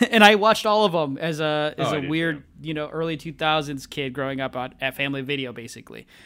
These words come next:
Speaker 1: Um, <laughs> but
Speaker 2: Yeah, Sci-Fi Channel Saturday nights.
Speaker 1: Mm-hmm.
Speaker 2: Every Saturday night, all they needed was a one oh rating to justify the budgets. The budgets were, like, a million dollars.
Speaker 1: <laughs>
Speaker 2: Like, "All we want's a one oh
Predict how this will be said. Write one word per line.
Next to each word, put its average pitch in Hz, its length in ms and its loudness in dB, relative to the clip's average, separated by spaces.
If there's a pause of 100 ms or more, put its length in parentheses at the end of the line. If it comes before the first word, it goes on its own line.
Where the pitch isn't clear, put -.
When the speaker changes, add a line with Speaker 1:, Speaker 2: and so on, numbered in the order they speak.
(220)
Speaker 1:
Um, 127 560 -2 (360)
<laughs> - 360 -20
but 170 160 2
Speaker 2:
Yeah, 165 120 6
Sci-Fi 120 480 -2
Channel 117 320 -6
Saturday 117 440 -4
nights. 117 380 -6
Speaker 1:
Mm-hmm. 127 140 -10
Speaker 2:
Every 107 320 -4
Saturday 123 400 -4
night, 123 340 -4 (300)
all 127 160 2
they 139 160 4
needed 135 320 0
was 113 160 -6
a 104 80 -2
one 113 360 -2
oh 120 140 0
rating 107 540 -2 (100)
to 107 100 -4
justify 120 600 -4
the 113 80 -4
budgets. 101 560 -4
The - 140 -14
budgets 131 300 -2
were, 127 60 0
like, 117 120 -2
a 101 60 -4
million 123 420 -4
dollars. 107 240 -2 (160)
Speaker 1:
<laughs> - 140 -16
Speaker 2:
Like, 131 200 -4
"All 151 200 2
we 151 100 4
want's 143 300 -2
a 110 80 -2
one 131 360 -4
oh 113 480 -6